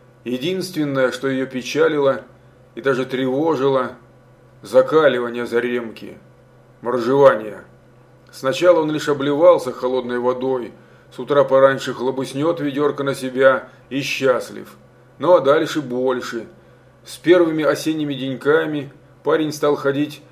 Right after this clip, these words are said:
к реке за огородом. «Ну, это уже ты чересчур», бойчиха встревожилась. «Че ты вытворяешь,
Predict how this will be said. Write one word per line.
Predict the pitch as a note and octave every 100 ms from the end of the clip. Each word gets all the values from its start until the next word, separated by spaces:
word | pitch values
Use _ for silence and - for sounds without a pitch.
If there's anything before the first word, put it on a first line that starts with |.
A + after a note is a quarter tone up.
| _
к | -
реке | C#3 C#3+ C#3 C#3
за | A#2+ B2+
огородом. | B2+ B2+ C3 B2 A#2 G#2 - - _ _ _ _ _ _ _ _ _
«Ну, | G2+ A#2+ D3 D#3 D#3 D#3 D3
это | C#3+ C#3+
уже | C#3 B2 C#3
ты | C#3+ B2+ - -
чересчур», | C#3 C#3+ C#3 - B2+ C3+ B2+ G2 - _ _ _ _
бойчиха | - B2 A#2+ C3 C3+
встревожилась. | - C3 C3 B2+ A#2+ A2+ A2 - - _ _
«Че | E3+
ты | E3+ C3+
вытворяешь, | C3+ C3+ E3 D3 - -